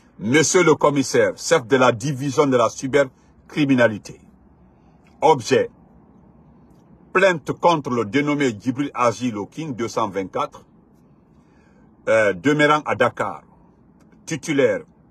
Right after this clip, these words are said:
et utilisateur des comptes Facebook dénommés Aji Loking deux cent vingt-quatre et Aji T V officiel, et du compte TikTok dénommé arobase A J T V point officiel.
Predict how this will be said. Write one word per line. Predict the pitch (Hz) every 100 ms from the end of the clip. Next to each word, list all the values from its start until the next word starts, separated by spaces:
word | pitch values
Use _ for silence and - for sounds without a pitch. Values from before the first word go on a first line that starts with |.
| _ _
et | 113 110
utilisateur | 147 - 143 139 131 147
des | 113 107
comptes | 101 151 131 -
Facebook | - 147 127 - 127 - - _ _ _ -
dénommés | 87 139 139 139 113 87 _ - _ - - - -
Aji | 131 131 123 135
Loking | 113 104 135 120
deux | 113
cent | 107 117
vingt-quatre | 90 95 - 147 - -
et | 107
Aji | 110 127 110 123
T | - 123
V | 104 123
officiel, | 104 - 104 - 90 69 _ _ _ _ _ _ _ _ _ _ _ _ 131
et | 139
du | 123
compte | - - 131 117
TikTok | 147 - 135 - 101
dénommé | 123 131 127 143 156 - _
arobase | 110 113 131 120 127 127 110
A | 110 104 123
J | 120 117
T | 127
V | 117
point | 120 127 123
officiel. | 110 - 104 - 95 80